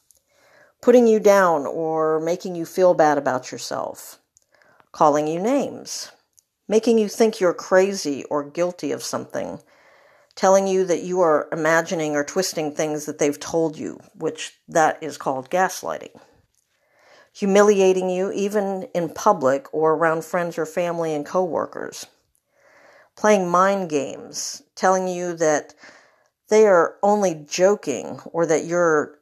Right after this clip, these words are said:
too sensitive. Category number four, using isolation.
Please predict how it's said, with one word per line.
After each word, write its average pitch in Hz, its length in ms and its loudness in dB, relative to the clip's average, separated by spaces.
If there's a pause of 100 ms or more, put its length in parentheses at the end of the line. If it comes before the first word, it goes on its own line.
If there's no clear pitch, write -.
too 156 220 -8
sensitive. - 800 -4 (1120)
Category 254 540 4
number 226 260 0
four, 123 520 -6 (240)
using 214 540 2
isolation. 170 920 0